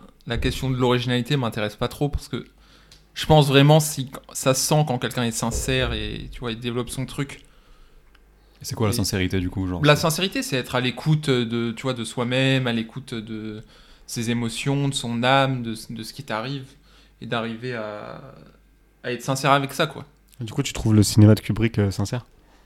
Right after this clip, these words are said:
Speaker 1: Oui. Non, mais en fait, je pense que tous les grands artistes, qu'on,
Speaker 3: Ils sont sincères.
Speaker 1: qu'on l'aime ou pas, sont des, très sincères.
Speaker 3: Ok, j'entends.
Speaker 1: Et de toute façon, euh, bah, si on parle de Kubrick, enfin, tous ses films ont eu des pastiches, et cetera après.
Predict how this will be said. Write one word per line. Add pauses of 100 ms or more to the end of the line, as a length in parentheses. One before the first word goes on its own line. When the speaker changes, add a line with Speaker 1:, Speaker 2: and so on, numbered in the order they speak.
(240)
Speaker 1:
Oui. (280)
Non,
mais
en
fait,
je
pense
que
tous
les
grands
artistes,
qu'on,
Speaker 3:
Ils
sont
sincères.
Speaker 1:
qu'on
l'aime
ou
pas,
sont
des,
très
sincères. (280)
Speaker 3:
Ok, (400)
j'entends. (1300)
Speaker 1:
Et
de
toute
façon, (580)
euh,
bah, (260)
si
on
parle
de
Kubrick,
enfin,
tous
ses
films
ont
eu
des
pastiches,
et
cetera
après.